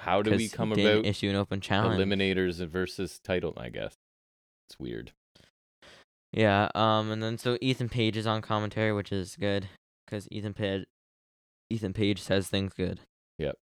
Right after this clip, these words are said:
Speaker 1: He does say things good. He does everything pretty good.
Speaker 2: Mm-hmm. Especially kicking people in the face.
Speaker 1: Yep.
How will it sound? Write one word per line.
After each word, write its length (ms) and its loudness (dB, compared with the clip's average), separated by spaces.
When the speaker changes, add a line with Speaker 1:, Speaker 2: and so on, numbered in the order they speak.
Speaker 1:
He 240 -2
does 240 -4
say 180 -12
things 340 -14
good. 240 -6
He 80 -6
does 220 0
everything 400 0
pretty 220 -4
good. 260 -8
Speaker 2:
Mm-hmm. 300 -8
Especially 320 -8
kicking 320 -6
people 260 -4
in 80 -4
the 80 -4
face. 500 -6
Speaker 1:
Yep. 200 2